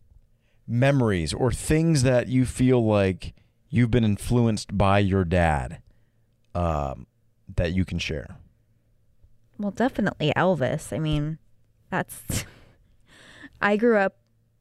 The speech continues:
Speaker 2: watch, well, movies, my love of movies too, for sure.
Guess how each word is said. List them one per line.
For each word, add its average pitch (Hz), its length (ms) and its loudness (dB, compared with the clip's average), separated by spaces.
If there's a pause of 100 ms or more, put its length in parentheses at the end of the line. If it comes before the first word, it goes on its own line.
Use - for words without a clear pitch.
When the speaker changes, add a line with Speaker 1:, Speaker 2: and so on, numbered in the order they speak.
(280)
Speaker 2:
watch, 196 460 2
well, 247 220 4
movies, 214 420 2
my 185 100 2
love 190 180 2
of 165 140 -4
movies 165 360 -2
too, 143 300 -4 (540)
for 180 160 0
sure. 160 280 -2